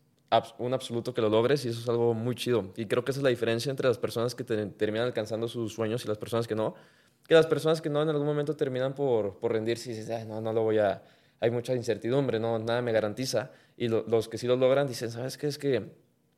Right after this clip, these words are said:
aunque no esté seguro que lo vaya a lograr, lo voy a intentar y, y lo voy a intentar bien". O sea, no es "lo voy a intentar", no, lo voy a intentar dedicándole años, dedicándole, pues, mi vida entera, que es alimentación, descanso, horas y horas todos los días de entrenamiento.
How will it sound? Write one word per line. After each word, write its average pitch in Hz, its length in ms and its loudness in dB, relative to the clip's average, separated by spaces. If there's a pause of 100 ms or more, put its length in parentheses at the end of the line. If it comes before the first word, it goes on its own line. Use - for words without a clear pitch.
(140)
aunque 120 300 0
no 127 80 0
esté 127 160 -4
seguro 127 280 0
que 123 80 -4
lo 120 80 4
vaya 117 140 6
a 120 40 4
lograr, 110 320 4
lo 139 100 -2
voy 110 100 2
a - 20 0
intentar 110 440 2
y, 104 420 -2 (180)
y 87 80 -6
lo 85 60 4
voy 110 100 6
a - 20 4
intentar 101 340 -2
bien". 110 200 0 (280)
O - 20 -20
sea, 104 180 4
no 110 300 0
es 127 160 2
"lo 117 80 2
voy 117 80 6
a - 20 4
intentar", 107 320 0
no, 110 240 0
lo 110 60 2
voy 107 120 4
a - 20 2
intentar 127 440 4
dedicándole 107 520 2
años, 117 340 0 (220)
dedicándole, 107 1080 4
pues, 110 160 2
mi 104 80 0
vida 113 160 4
entera, 139 400 6
que 107 180 2
es 104 160 -2
alimentación, 107 760 2
descanso, 104 640 0 (200)
horas 110 320 4
y 113 60 0
horas 110 240 4
todos 110 160 2
los 101 120 2
días 104 120 2
de 107 60 0
entrenamiento. 104 600 -2